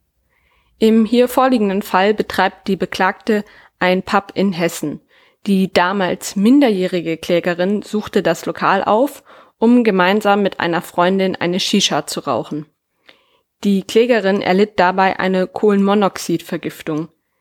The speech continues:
Sie litt an Atemnot und Schwindel und wurde zur Erstversorgung in eine Klinik gebracht.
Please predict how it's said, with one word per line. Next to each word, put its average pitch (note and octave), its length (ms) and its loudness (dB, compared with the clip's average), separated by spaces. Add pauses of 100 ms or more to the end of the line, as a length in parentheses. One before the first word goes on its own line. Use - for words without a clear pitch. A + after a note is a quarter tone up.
(180)
Sie G3+ 180 0
litt G3+ 300 0
an E3 260 0
Atemnot B3+ 800 2
und G#3+ 180 0
Schwindel G#3 720 0 (340)
und G3 440 0
wurde F#3+ 260 2
zur - 180 -2
Erstversorgung F3+ 920 0 (220)
in F#3 180 -2
eine E3+ 340 -2
Klinik F#3+ 480 -2
gebracht. - 640 -8